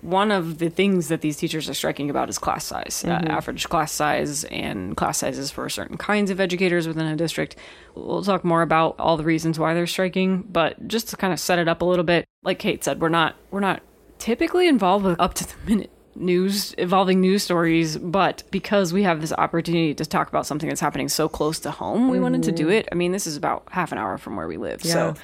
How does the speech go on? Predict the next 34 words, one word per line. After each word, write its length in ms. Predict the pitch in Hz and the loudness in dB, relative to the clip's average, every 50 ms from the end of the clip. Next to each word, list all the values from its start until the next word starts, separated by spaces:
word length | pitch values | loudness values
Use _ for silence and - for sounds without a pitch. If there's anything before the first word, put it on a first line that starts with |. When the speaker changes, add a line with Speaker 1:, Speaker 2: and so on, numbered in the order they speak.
| - - | -10 -6
Speaker 2:
I 20 | - | -2
mean, 160 | 185 180 175 | -2 0 2
I 120 | 165 170 | 2 2
have 220 | 175 175 165 160 151 | 2 2 0 -2 -2
friends 420 | - - - 165 160 165 156 143 | -4 -2 0 0 0 0 0 -2
that 140 | 165 165 - | -2 -2 -2
work 220 | - 160 160 - | -2 -4 -4 -4
for 220 | - - 156 156 160 | -4 -4 -4 -4 -4
Columbus 380 | - - 160 156 147 147 156 | -6 -6 -4 -4 -4 -2 0
City 100 | 185 190 | 2 4
Speaker 1:
Yeah. 140 | 190 147 - | 4 4 2
Speaker 2:
Schools, 340 | 147 - - - - - - | 0 -4 -6 -6 -6 -4 -2
so 80 | - 175 | 0 2
Speaker 1:
Yeah. 140 | 160 - 170 | 2 2 2
Speaker 2:
this 180 | 170 165 - | 2 2 2
is 240 | 180 170 165 151 151 | 0 0 0 -2 -2
not, 400 | 156 151 151 151 151 151 151 - | -2 -2 -2 0 -2 -2 -4 -4
um, 380 | - 80 - - - - - - - - - - - - - - _ _ | -4 -4 -4 -4 -4 -6 -10 -14 -18 -20 -20 -20 -20 -20 -20 -20 _ _
something 400 | - - 185 180 - 175 175 165 | 0 0 0 2 0 0 0 0
that 160 | 160 147 156 | 0 0 0
is, 240 | 160 165 170 - - - | 0 0 -2 -2 -4 -6
that 180 | - - 180 143 | -8 -6 -6 -4
is 240 | 160 160 - - - | -2 -2 -4 -4 -2
lost 380 | - 151 151 147 175 - - | 0 0 0 2 0 0 0
on 140 | - 151 143 | 0 -2 -2
us 200 | 139 - - - - | -2 -2 -2 -2 -2
at 60 | - | -2
all, 240 | - 139 - - - - - | -2 -2 -2 -4 -6 -10 -12
and 140 | - - - | -8 -4 0
the 40 | 208 | 0
Speaker 1:
Yep. 80 | 208 190 | 0 0
Speaker 2:
importance 400 | - - 175 - - - - - | 0 -4 -6 -6 -4 -2 -2 0
of 180 | - - - - | 0 -2 -2 -4
it. 180 | - 151 - | -6 -8 -8